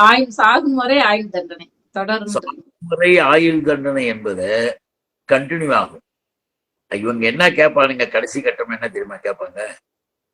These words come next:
Speaker 2: இப்ப இதுக்கெல்லாம் டெத் சென்டென்ஸ் எல்லாம் கொடுக்க மாட்டாங்க, அது ஒரு பக்கம். இப்ப என்ன தெரியுமா கேட்பானுங்க? சாகும் வரை ஆயுள் தண்டனை. என் புள்ள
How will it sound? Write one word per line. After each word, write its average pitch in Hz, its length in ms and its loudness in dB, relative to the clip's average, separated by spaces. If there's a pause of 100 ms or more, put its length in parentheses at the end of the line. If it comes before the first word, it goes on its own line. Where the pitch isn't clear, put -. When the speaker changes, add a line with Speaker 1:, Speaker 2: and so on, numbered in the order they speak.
(220)
Speaker 2:
இப்ப - 220 -20 (800)
இதுக்கெல்லாம் 123 440 0
டெத் 139 200 2
சென்டென்ஸ் 135 340 2
எல்லாம் 131 160 2
கொடுக்க 127 200 -2
மாட்டாங்க, 98 340 -4 (640)
அது 104 200 -4
ஒரு 113 120 0
பக்கம். 107 320 0 (960)
இப்ப 120 420 2
என்ன 127 160 0
தெரியுமா 131 320 0
கேட்பானுங்க? 113 540 -4 (680)
சாகும் 156 600 4
வரை 170 300 6
ஆயுள் 151 400 4
தண்டனை. 117 340 -2 (1800)
என் 107 200 -10
புள்ள 123 200 0